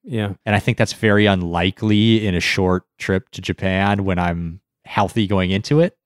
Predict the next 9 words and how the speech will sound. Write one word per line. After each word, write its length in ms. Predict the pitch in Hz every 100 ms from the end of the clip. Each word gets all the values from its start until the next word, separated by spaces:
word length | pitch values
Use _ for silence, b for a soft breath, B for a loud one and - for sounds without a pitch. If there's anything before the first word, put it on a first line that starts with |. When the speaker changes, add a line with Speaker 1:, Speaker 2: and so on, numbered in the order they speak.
| _ _
Speaker 1:
Yeah. 320 | 123 117 107 113 _ _ _ _
I 80 | 139
have 100 | 139
a 40 |
lot 200 | 151 151
to 60 | 127
say 200 | - 131
about 260 | 120 113
that. 260 | 107 104 -